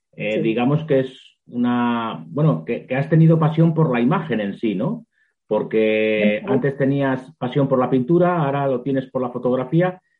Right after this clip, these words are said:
Speaker 1: ¿Qué hay detrás de esa pasión por la imagen?
Speaker 2: Pues yo creo que la curiosidad de saber,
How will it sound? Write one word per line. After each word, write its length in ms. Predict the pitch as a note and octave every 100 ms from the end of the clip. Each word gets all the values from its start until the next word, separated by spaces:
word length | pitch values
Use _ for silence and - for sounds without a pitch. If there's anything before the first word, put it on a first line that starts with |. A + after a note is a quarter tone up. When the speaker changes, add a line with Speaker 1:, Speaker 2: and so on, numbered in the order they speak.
| _
Speaker 1:
¿Qué 120 | - D#3
hay 180 | F3
detrás 400 | E3 D#3+ D#3+ E3+
de 60 | E3
esa 200 | D#3+ D#3+
pasión 440 | D#3+ D#3+ E3+ E3
por 180 | D#3+ D#3
la 80 | D#3+
imagen? 560 | D#3+ G3+ G3+ - D#3+ - _ _ - E3+ E3+ E3+ E3+ E3+ E3 - _ _ _ _ _
Speaker 2:
Pues 260 | A3 A3+ G3+
yo 160 | G#3+ A3+
creo 300 | A#3 A#3+ A#3+
que 180 | B3+
la 160 | B3 B3+
curiosidad 760 | B3 A#3 A3 G#3+ G#3 G#3 G#3
de 220 | G3+ G#3 G3+
saber, 300 | G#3 G#3+